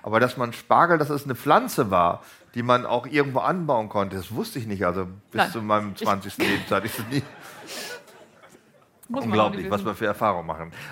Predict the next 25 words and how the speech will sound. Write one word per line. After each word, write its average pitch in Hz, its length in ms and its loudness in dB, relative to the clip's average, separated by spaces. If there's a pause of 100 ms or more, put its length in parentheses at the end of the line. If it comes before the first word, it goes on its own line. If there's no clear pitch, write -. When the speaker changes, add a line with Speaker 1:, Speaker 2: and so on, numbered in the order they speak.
Speaker 1:
Manches 175 320 2
ist 151 140 -6
hängen 180 220 2
geblieben 160 340 2
und 127 80 -12
mag 123 200 0
man 117 140 -2
heute 107 380 0
noch 98 140 -8
gerne. 131 260 4
Also 107 160 2
Ravioli 107 520 2
in 113 80 -4
der 107 100 0
Dose 120 300 -4
kenne 123 220 -2
ich 127 120 -8
aus - 220 -8
Zellfahrten 123 520 2
mit 107 100 -8
der 101 100 -2
Jugendgruppe. 120 540 -6
Es - 140 -4
war 98 120 0
ganz 107 180 4